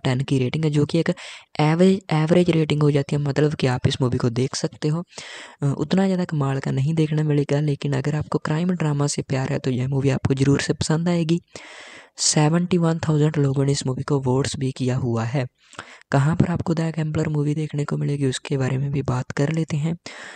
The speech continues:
So, इस मूवी को अगर आप देखना पसंद करते हो, तो इस मूवी को आप आईएमडीबी पर देख सकते हो।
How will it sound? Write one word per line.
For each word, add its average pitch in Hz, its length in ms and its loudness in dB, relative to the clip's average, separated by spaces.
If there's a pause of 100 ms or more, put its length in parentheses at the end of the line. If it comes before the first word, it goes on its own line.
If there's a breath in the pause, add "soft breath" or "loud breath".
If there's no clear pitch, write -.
(200 loud breath)
So, - 80 0
इस - 260 0
मूवी 165 200 4
को 160 120 2
अगर 147 200 2
आप 139 140 0 (140)
देखना 139 340 0
पसंद 147 340 -2
करते 135 320 0
हो, 147 200 2 (540 loud breath)
तो - 60 2
इस 147 180 0
मूवी 143 200 0
को 143 120 0
आप 135 120 2 (100)
आईएमडीबी 156 520 2
पर 143 200 4
देख 139 260 -2
सकते - 300 -2
हो। 156 200 2